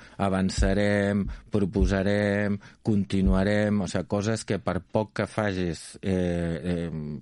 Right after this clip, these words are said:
per molt poc que facis, ja pots dir que has complert l'indicador perquè no, no està quantificat. Llavors,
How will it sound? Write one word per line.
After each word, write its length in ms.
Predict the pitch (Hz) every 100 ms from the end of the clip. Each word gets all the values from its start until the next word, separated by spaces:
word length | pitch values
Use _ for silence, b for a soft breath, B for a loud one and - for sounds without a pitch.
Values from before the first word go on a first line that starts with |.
| -
per 160 | 82
molt 360 | 90 117 120 120
poc 200 | 107 95
que 100 | 98
facis, 460 | - 107 101 113 113
ja 100 | 92
pots 280 | 110 92 92
dir 120 | 104
que 120 | 110
has 120 | 98
complert 440 | - 95 90 95 95
l'indicador 520 | 101 98 95 90 101
perquè 320 | - 98 90
no, 480 | 87 90 92 98 98
no 160 | 90 90
està 180 | - 98
quantificat. 600 | 101 92 - 82 92 90
Llavors, 420 | 80 80 85 95